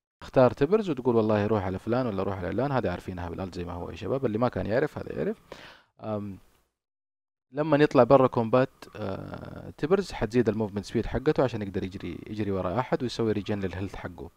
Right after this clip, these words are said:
بسرعة. لما تنزله يصير له انريج، ي-، ويطنش ام اليونت كوليجنز، يعني ما يد-،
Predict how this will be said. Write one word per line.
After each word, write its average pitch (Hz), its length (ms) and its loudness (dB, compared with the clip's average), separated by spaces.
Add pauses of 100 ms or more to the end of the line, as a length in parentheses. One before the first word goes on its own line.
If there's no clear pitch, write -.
بسرعة. 151 380 -2 (640)
لما 165 280 4
تنزله 160 480 2
يصير 147 220 2
له 110 140 2
انريج، 117 340 2 (260)
ي-، 120 180 0 (220)
ويطنش 117 520 2
ام 143 200 0
اليونت 117 260 2
كوليجنز، 131 380 -2
يعني 110 200 4
ما 127 200 4
يد-، 113 100 4